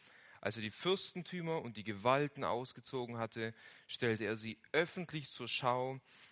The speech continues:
indem er durch dasselbe über sie einen Triumph hielt.“ Amen. Lasst uns gemeinsam aufstehen, liebe Geschwister. Unser großer Gott,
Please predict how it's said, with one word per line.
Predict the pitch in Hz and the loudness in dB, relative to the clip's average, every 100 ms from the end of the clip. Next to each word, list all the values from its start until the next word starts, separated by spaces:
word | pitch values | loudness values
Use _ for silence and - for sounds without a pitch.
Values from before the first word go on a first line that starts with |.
| - - | -12 -4
indem | 123 123 120 | 2 4 2
er | |
durch | 107 110 | 0 -2
dasselbe | 107 - - 139 151 143 | -4 -2 2 6 4 2
über | 127 113 | -6 -6
sie | 101 107 107 107 101 - - | -4 -4 -4 -4 -8 -18 -10
einen | 101 | -8
Triumph | 101 98 95 95 90 | -8 -10 -10 -10 -12
hielt.“ | 90 76 - _ _ _ _ - | -14 -14 -16 _ _ _ _ -14
Amen. | 87 90 92 85 - _ _ _ _ - - _ | -8 -6 -6 -8 -16 _ _ _ _ -20 -20 _
Lasst | 113 123 | -2 -2
uns | 110 | -6
gemeinsam | - 98 95 95 | -6 -4 -4 -4
aufstehen, | 90 92 95 | -8 -8 -12
liebe | 87 | -12
Geschwister. | 85 92 90 - 85 - _ _ _ _ _ _ _ _ _ _ _ _ _ _ _ _ _ _ - - - - - _ - _ _ _ _ _ _ _ _ _ _ _ _ _ _ _ - | -12 -12 -14 -16 -18 -20 _ _ _ _ _ _ _ _ _ _ _ _ _ _ _ _ _ _ -20 -20 -20 -20 -20 _ -20 _ _ _ _ _ _ _ _ _ _ _ _ _ _ _ -4
Unser | 160 175 151 | 0 2 2
großer | 139 135 147 - 139 | 4 4 4 2 -4
Gott, | 113 127 127 | 2 2 2